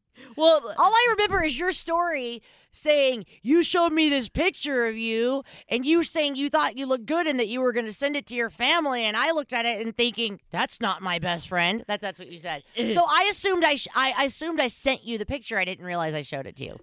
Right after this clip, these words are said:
Speaker 2: Well, I, I should have sent it to you. I should have, you know, note to my previous self, know that you're gonna relapse and s-, give the picture to Charlene so that she has it. 'Cause at this point, I,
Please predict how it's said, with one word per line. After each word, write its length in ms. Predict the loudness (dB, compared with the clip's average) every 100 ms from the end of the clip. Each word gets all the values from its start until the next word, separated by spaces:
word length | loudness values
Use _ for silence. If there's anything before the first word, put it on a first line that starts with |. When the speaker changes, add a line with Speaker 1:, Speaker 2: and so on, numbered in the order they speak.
| _
Speaker 2:
Well, 320 | 0 0 -2 _ _ _ _ -20 -10
I, 120 | 0 0
I 20 |
should 180 | 2 0
have 120 | 0
sent 200 | 2 0
it 120 | 0
to 80 | -2
you. 100 | -4 -6 -2
I 80 | -2
should 260 | 0 0 0
have, 140 | -2 -8 -20
you 100 | -8
know, 240 | 0 0 -2 -16 _ _ _
note 340 | 2 4 2
to 100 | 0
my 120 | 0 0
previous 520 | -2 -4 -2 -2 -2
self, 400 | -2 -2 -4 -14 _ _ -10
know 300 | 0 4 4
that 140 | 0
you're 160 | -4 -2
gonna 240 | 0 0
relapse 720 | 0 0 2 2 -2 -4 -16 _ _ _
and 500 | 0 2 2 0 -4 -10 _ -20
s-, 180 | -16 0
give 280 | 2 2
the 80 | 0
picture 300 | -2 -4 -6
to 80 | -10
Charlene 520 | -4 -2 -2 -4 -8
so 100 | -6
that 140 | -6 -4
she 140 | -2
has 200 | 0 0
it. 140 | -4 -12 -20 -4
'Cause 160 | -2
at 80 | 0
this 180 | 2 0
point, 400 | 0 -2 -2 -4 _
I, 200 | -2